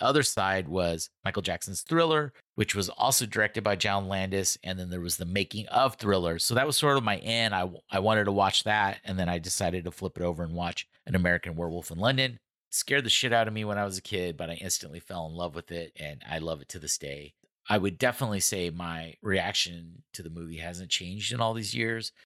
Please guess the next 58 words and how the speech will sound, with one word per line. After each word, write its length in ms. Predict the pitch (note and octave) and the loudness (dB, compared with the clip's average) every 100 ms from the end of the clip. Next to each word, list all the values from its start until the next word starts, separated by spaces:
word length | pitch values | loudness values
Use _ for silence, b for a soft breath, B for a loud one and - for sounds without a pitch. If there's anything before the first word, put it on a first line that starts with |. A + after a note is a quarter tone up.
| - | -12
I'm 100 | F2+ | -2
pushing 320 | A#2+ G#2+ D#2+ | 4 4 2
fifty, 640 | - - G2+ - B2 B2 | -4 -2 -2 0 -4 -4
and 120 | F2 | -8
I 100 | D2+ D2+ | -10 -8
love 240 | D2+ F#2 | -4 -2
this 200 | G#2 G#2 | 0 -2
movie. 500 | G2+ G2 G2 G2 G#2+ - | -4 -8 -10 -14 -18 -10
I 240 | F2 E2 D#2+ | -8 -8 -2
watch 300 | F#2+ G2 - | 2 2 0
it 100 | E2 | -4
whenever 300 | F2 F2 F2+ | -6 -8 -8
it 80 | - | -10
pops 300 | F2+ E2 F2+ | -10 -10 -12
up 160 | D#2+ | -12
on 120 | D#2+ | -10
a 60 | D#2 | -4
streaming 400 | - F#2+ F#2+ F#2 | -4 -4 -6 -2
service. 540 | - F#2 F2+ F2+ - - _ | 0 0 -2 -4 -6 -10 _
Even 180 | B2+ C3+ | 2 4
if 120 | B2 | 4
I've 200 | A#2 A2+ C3+ | 2 0 -4
watched 340 | - A2 - - | 0 2 2 4
it 240 | A2+ - _ - | 2 0 _ -6
on 160 | F#2 | 0
Netflix 480 | G#2+ - A2+ F#2+ - | 0 2 2 2 0
and 100 | F#2+ | -2
then, 80 | F#2 | -8
like, 300 | F2 E2+ - | -8 -8 -10
it 100 | - | -2
goes 220 | G#2 F2+ | 2 4
off 260 | F#2 F#2+ G2+ | 4 4 0
at 120 | - | -10
the 100 | F2+ | -8
end 100 | F#2 | -6
of 60 | |
the 80 | E2+ | -8
month, 280 | F2 F2+ F2+ | -6 -8 -8
and 140 | F2+ | -14
then 160 | E2+ D#2+ | -14 -6
two 140 | - G#2 | -4 -2
months 220 | F#2+ - | -2 0
later 260 | F#2 F2+ | 0 0
it's 140 | E2+ - | -2 -4
on 240 | D2 F2+ | -2 -2
something 360 | - D#2+ - E2 | -4 -8 -10 -6
else, 220 | F2 - - | -4 -4 -6
I 80 | |
will 180 | D#2+ E2 | -6 -2
watch 260 | E2+ E2 - | 0 0 -2
it 100 | - | -8
as 40 | |
soon 140 | - F2 | -10 -10
as 80 | D2 | -14
it 100 | - | -16
pops 280 | D2+ - | -16 -14
up. 160 | E2+ D2+ _ b b - - | -14 -14 _ b b -8 2
Like, 260 | C3+ - | 2 2